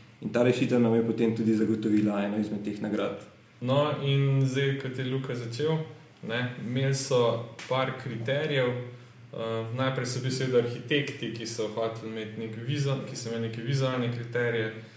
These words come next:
Speaker 2: Potem so se pa začeli bolj inženirski, inženirski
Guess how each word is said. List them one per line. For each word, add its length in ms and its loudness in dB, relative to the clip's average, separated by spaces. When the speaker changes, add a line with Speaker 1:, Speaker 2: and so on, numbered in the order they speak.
Speaker 2:
Potem 280 0
so 180 0
se 140 -2
pa 140 -4
začeli 340 0
bolj 240 4
inženirski, 800 4
inženirski 720 -2